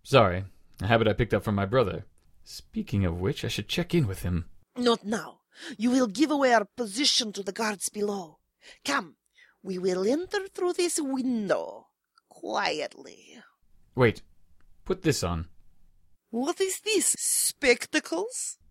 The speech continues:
Speaker 1: A little something my brother invented. Darkness Enlightener goggles. Here, push this button and
Speaker 2: Bouge moi, I can see everything!
Speaker 1: Exactly. It's the only one I have, so we'll have to share. After you, my dear.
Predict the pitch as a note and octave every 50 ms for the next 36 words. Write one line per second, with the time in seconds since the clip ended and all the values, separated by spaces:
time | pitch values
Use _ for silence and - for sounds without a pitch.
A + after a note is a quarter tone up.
0 | _ _ _ _ - _ D#4 C4 G3+ F3 D#3 C#3 C3+ A#2+ - C3+ B2+ A#2 B2+ B2+
1 | B2 B2 A#2+ A2+ G#2 A#2+ A#2 A2+ A#2 A2+ A2 G#2+ A2 A2 A#2 A#2+ - G#3+ A#3 -
2 | - - - - - - _ - - A2+ C3 F3 F#3+ G3 F#3+ E3+ G3 G3 F3 -
3 | F#3+ E3+ D3 C#3+ D3+ F3 F#3+ - - A#2 G#2+ G2+ F2+ G#2+ G2 F#2 F2+ F2 D2+ A#1+
4 | - - - - _ - - _ _ - - A#3 F#3+ A#2+ F#2 - - - - -
5 | - - - - - - - - A#3 A3 - G#3 A3+ D#3+ C#3+ C#3 D#3+ - - G2
6 | B2 F3 G3+ F3 D3+ D#3 - - _ F#3+ B3 F4 G4 F#4+ - C#4+ C4 B3+ B3+ D#4
7 | G#4+ A4+ G4+ E4+ C4+ B3 A#3+ - - B3 - - - C#4 E4 - - - G#4 G#4+
8 | G4+ F4+ E4 E4+ D4+ B3+ A3 A3 A3+ B3 B3 A#3 G#3 F3+ E3 D#3+ E3+ _ _ _
9 | A2 G2+ F#2+ A2 B2+ D3+ - - F#2 - - _ - _ _ _ - B2 - -
10 | D3 D#3 D#3+ E3 E3 E3 D#3+ D#3 D3+ D3 D3 E3 D#3+ A#2+ G#2+ A2+ A#2 A2+ - A#2+
11 | A2 G#2+ G#2+ A2 A2 A#2+ A2+ A2+ - - - - C3+ A#2 F#2 B1+ G1+ - - -
12 | _ _ _ _ _ _ - - - - - E2+ F2+ - - A2+ A#2+ D#3+ A3 A#3
13 | D#3+ G#2+ G#2 G2 - C#3+ F#3+ A#3+ B3+